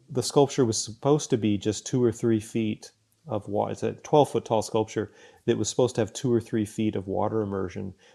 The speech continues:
but now every ten years, that sculpture is gonna be completely underwater for a few days as it floods that area. So just how to make sculpture that directly engages these forces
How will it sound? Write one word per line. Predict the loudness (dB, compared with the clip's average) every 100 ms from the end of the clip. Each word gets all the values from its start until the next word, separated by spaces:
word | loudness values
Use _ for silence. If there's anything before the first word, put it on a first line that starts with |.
| -8
but | -4
now | -2 2
every | 4 2
ten | 0 -2 -2
years, | 0 0
that | -2 -6
sculpture | -2 -4 -2
is | -4
gonna | -4
be | -6
completely | -8 -10 -12 -8 -8 -6 -6
underwater | -6 -6 -6 -4 -4 -6
for | -8 -8
a | -10
few | -8 -8
days | -6 -8 -8 -8
as | -10 -10
it | -14
floods | -8 -6 -6 -8
that | -10 -8
area. | -8 -8 -8 -10 -14 _ _ _ _ _ _ _ _ -20 -14
So | 2 6 6 4 -10 -18
just | 4 6 6 0 -14 -6
how | 0 4 4
to | 4
make | 4 4 4 2
sculpture | 0 0 2 0
that | -2 -2
directly | -4 -2 -2 -4 0 0 0
engages | -2 -2 -2 -2 -6 -4
these | -6 -6
forces | -4 -4 -4 -6 -6 -6 -6